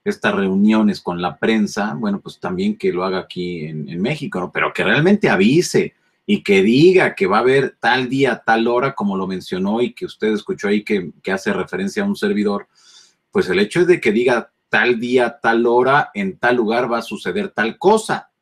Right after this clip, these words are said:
Porque como mencionaba, si vamos caminando por en algún lugar y de repente aparece algo en el cielo y seguimos caminando, pues, pues como lo dice él, eso no es un, esto no fue programado, eso es algo fortuito, algo que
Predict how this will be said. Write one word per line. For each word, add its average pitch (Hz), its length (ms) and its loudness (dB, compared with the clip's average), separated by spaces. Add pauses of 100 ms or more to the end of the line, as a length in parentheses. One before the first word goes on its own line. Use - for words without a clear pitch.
(460)
Porque 101 280 -4
como 117 240 -2
mencionaba, 135 500 0
si - 140 -8
vamos 156 300 -2
caminando 165 800 -2
por 98 180 -6
en 101 120 -2
algún 113 340 -2
lugar 151 520 0 (600)
y 208 80 -4
de - 140 0
repente 143 400 0
aparece 127 440 0
algo 151 180 0
en 160 100 -2
el 151 100 -4
cielo 160 320 0
y 131 40 -6
seguimos 120 460 -4
caminando, 151 480 -4
pues, 208 200 -12 (200)
pues - 140 -20
como 90 260 -8
lo 98 140 0
dice 151 400 -4
él, 185 80 0
eso 160 240 -6
no 147 120 -4
es 135 200 -8
un, 143 320 -8 (280)
esto 151 220 0
no 214 100 2
fue 190 160 2
programado, 107 840 0
eso 104 240 -8
es - 120 -10
algo - 280 -4
fortuito, 104 760 -4
algo 104 320 -2
que - 260 -4